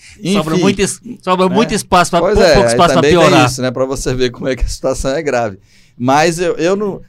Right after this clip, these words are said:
Speaker 1: é, é, é, o, o, o, o Olavo de Carvalho seria um porta-voz oficioso do Bolsonaro? Ele fala aquilo porque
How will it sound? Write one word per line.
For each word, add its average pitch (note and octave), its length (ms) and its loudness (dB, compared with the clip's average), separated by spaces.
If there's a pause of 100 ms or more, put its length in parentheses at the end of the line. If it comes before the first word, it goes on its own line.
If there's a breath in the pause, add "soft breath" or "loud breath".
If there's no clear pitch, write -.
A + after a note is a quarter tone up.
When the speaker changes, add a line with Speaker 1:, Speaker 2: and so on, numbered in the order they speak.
(220 soft breath)
Speaker 1:
é, B2+ 100 -6
é, B2+ 640 -6
é, B2 60 -6
o, E3 200 -6
o, - 40 -
o, D3+ 800 -6
o C#3+ 80 2
Olavo F#3 280 2
de F3+ 80 -10
Carvalho D3 460 -2
seria E3 720 -4 (160)
um D3+ 100 -10
porta-voz D3 1000 -2 (240)
oficioso D3+ 880 -4
do C3 100 -6
Bolsonaro? B2 800 -6 (640)
Ele F3+ 180 0
fala F3 320 0
aquilo D#3 520 -6
porque C#3+ 600 -6